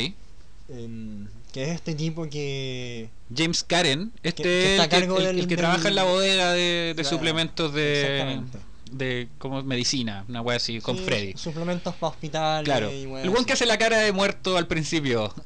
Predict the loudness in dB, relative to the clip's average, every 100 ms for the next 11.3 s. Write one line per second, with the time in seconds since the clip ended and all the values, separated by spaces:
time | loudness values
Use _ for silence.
0 | -2 2 4 6 6 6 4 4 4 4
1 | 4 4 2 2 -2 -2 -2 -4 -4 -4
2 | -6 -6 -8 -6 -6 -6 -6 -6 -6 -6
3 | -6 -6 -6 -6 -6 -4 -2 -4 -6 -10
4 | -12 -10 -2 2 2 2 -2 -10 -10 -12
5 | -10 -8 -2 2 2 2 2 2 2 2
6 | 2 2 0 -4 -8 -10 -10 -10 -10 -12
7 | -10 -8 -4 0 4 4 2 2 -2 -2
8 | -4 -4 -4 -2 -2 -4 -8 0 2 2
9 | 0 0 0 0 2 4 4 2 2 2
10 | 4 6 4 4 4 6 6 4 4 2
11 | 0 0 -2